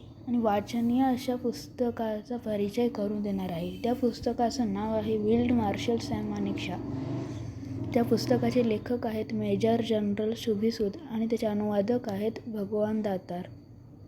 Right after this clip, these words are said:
हे एक एकोणीसशे एकाहत्तरच्या बांगलादेश युद्धात पाकिस्तानच्या लष्कराला अठरा दिवसात शरण आणणाऱ्या सेनानीचं हे एक रोमहर्षक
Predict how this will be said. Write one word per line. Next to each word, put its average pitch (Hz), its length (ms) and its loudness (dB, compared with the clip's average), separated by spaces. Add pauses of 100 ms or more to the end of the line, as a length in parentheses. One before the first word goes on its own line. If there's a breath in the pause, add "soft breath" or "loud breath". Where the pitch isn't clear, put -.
(1200)
हे 262 100 10
एक 233 240 4
एकोणीसशे 226 480 -4
एकाहत्तरच्या 220 760 -4
बांगलादेश 214 640 2
युद्धात 220 260 6
पाकिस्तानच्या 208 640 -4
लष्कराला 202 580 -2
अठरा - 880 2
दिवसात 220 360 2
शरण 226 380 0
आणणाऱ्या 202 580 0
सेनानीचं 202 640 -2
हे 220 220 2
एक 220 140 -4
रोमहर्षक 202 680 -4